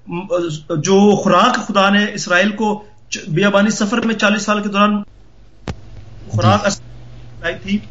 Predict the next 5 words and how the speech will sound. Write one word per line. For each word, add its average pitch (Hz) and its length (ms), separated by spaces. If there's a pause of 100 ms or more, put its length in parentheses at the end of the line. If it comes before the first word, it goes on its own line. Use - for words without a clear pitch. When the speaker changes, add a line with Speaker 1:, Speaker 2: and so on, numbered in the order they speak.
(120)
Speaker 2:
मन, 120 240 (340)
हाँ 107 80
जी। 87 160 (420)
Speaker 1:
मन, 185 360 (460)
वो 240 400